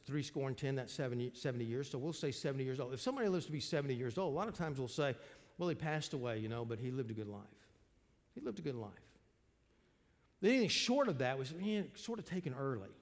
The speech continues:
kind of taken early. And so we're looking at Robin's sixty-five years that he lost, 'cause we expected him to live for seventy years, instead of being grateful for the five years that he was here.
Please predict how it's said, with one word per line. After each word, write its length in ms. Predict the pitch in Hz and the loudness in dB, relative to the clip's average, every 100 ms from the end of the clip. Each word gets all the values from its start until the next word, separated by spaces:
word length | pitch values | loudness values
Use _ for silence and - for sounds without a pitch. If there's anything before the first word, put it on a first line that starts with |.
| - _ _ _ _ _ _ _ | -20 _ _ _ _ _ _ _
kind 120 | - 208 | -6 -4
of 80 | |
taken 240 | 196 185 131 | -2 -2 -2
early. 360 | 127 120 104 - - - _ - - - - | 0 -2 -4 -12 -20 -20 _ -20 -20 -20 -6
And 100 | 156 | -2
so 140 | 160 208 | 4 6
we're 140 | 196 | 6
looking 320 | 269 233 196 | 6 6 6
at 120 | 143 123 - - - - - - | 4 2 -8 -20 -20 -20 -18 -2
Robin's 540 | 147 165 151 127 - - - - _ _ _ _ _ | 2 4 2 0 -4 -10 -20 -20 _ _ _ _ _
sixty-five 680 | - 269 - 226 214 180 160 | 0 0 4 4 4 4 4
years 280 | 170 156 127 | 4 4 2
that 100 | 139 | 2
he 100 | 131 | 2
lost, 640 | 143 214 135 156 - - - - _ _ | 4 6 4 2 -2 -6 -14 -20 _ _
'cause 140 | - 143 | -2 4
we 120 | 180 | 4
expected 800 | 156 - - 247 247 - 127 165 - - - | 4 0 2 2 2 0 0 -2 -12 -20 -6
him 160 | - 156 | 0 2
to 60 | 143 | 4
live 200 | 156 135 | 2 2
for 80 | |
seventy 320 | 127 175 139 127 | -2 0 0 2
years, 400 | 151 120 104 - - - - | 2 0 -4 -12 -20 -20 -10
instead 340 | 135 - 180 160 | -8 -2 2 2
of 80 | |
being 160 | 143 139 | 2 0
grateful 380 | 127 170 190 135 | 2 0 0 -4
for 120 | 135 | -6
the 80 | 113 | -4
five 300 | 151 147 131 | 0 0 0
years 220 | 123 117 | 0 -2
that 100 | - | -4
he 100 | 120 | -6
was 140 | 110 | -6
here. 240 | - 127 | -4 -4